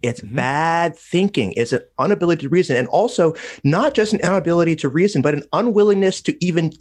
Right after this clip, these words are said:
Speaker 1: think, to take reason seriously, right? As a, as a source of knowledge, right?
Speaker 2: Yeah.
Speaker 1: This is the, this is a, this is a worldview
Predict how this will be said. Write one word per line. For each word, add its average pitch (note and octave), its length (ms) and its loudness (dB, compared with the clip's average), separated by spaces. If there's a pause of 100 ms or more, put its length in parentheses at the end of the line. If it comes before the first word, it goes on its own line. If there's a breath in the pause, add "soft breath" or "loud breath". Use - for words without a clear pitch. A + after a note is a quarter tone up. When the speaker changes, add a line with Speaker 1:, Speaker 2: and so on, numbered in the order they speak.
(120)
Speaker 1:
think, F3+ 260 -2
to D#3+ 100 -2
take F3 280 0
reason C#3+ 520 2
seriously, D#3 760 -2
right? A2 320 -2
As D3 540 -2
a, C3 320 -2
as C#3 240 -2
a B2 60 -4
source C#3 420 -2
of G#2+ 100 0
knowledge, G2+ 720 -2 (120)
right? A2 280 -2
Speaker 2:
Yeah. A2 220 -6
Speaker 1:
This F3+ 120 -2
is F#3+ 100 -8
the, C#3+ 100 0
this G3 220 0
is G3 60 0
a, F3 100 2
this F3+ 220 0
is - 40 -20
a G3+ 40 4
worldview C#3 920 0